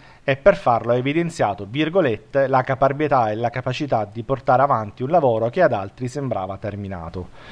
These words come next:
Quindi, lo dico subito, il riferimento c'è ed è voluto, ovviamente, non ci prendiamo in giro, eh, se l'era preparata e l'ha detta,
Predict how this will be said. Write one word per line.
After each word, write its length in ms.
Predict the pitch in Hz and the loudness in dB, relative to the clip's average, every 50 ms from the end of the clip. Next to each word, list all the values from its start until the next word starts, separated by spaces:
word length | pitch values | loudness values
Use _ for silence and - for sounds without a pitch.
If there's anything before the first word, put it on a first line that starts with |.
| - - - - - - - - | -20 -18 -18 -18 -18 -16 -8 0
Quindi, 320 | - 131 113 104 101 - - | 0 0 2 0 -4 -6 -6
lo 120 | - 117 117 | -2 -2 0
dico 180 | 117 131 135 135 | 2 4 2 4
subito, 320 | 143 165 151 131 113 104 | 4 2 2 2 0 2
il 80 | 95 110 | 0 0
riferimento 520 | 117 104 117 120 131 139 139 135 - 110 | 0 0 0 2 2 2 0 0 -2 -6
c'è 340 | - - - 147 151 147 147 - | -2 4 8 8 8 8 6 4
ed 140 | 117 110 | -2 -2
è 80 | 113 104 | 0 0
voluto, 480 | 110 127 127 127 113 110 110 123 135 147 | 2 2 2 2 0 0 4 6 8 8
ovviamente, 680 | 123 113 98 101 113 113 113 110 104 95 90 90 - 117 | 8 6 4 2 -8 -8 -6 -8 -10 -10 -12 -10 -8 -8
non 80 | 117 | -8
ci 100 | - - 104 | -8 -10 -10
prendiamo 340 | 101 104 104 113 117 135 | -10 -8 -6 -4 0 0
in 80 | 170 185 | 0 0
giro, 520 | 165 139 156 151 151 151 160 175 180 175 - - - - - - - - | 0 0 0 2 4 6 6 4 4 2 -4 -20 -20 -20 -20 -20 -12 -2
eh, 840 | - 139 139 139 135 135 131 127 123 120 117 117 117 117 113 113 110 104 | 4 6 8 8 8 8 8 8 8 6 6 6 4 2 2 0 -2 -4
se 160 | - - 123 | -4 -2 2
l'era 240 | 127 127 127 120 110 | 2 4 4 4 2
preparata 760 | 113 123 120 156 165 147 123 110 107 110 123 143 151 151 143 | 0 0 4 6 6 6 6 4 2 2 4 6 6 6 6
e 40 | 131 | 4
l'ha 100 | 123 117 | 2 -4
detta, 680 | 110 110 120 120 120 - - 120 113 110 107 107 107 - | -6 -6 -10 -10 -10 -10 -10 -10 -8 -8 -10 -12 -14 -18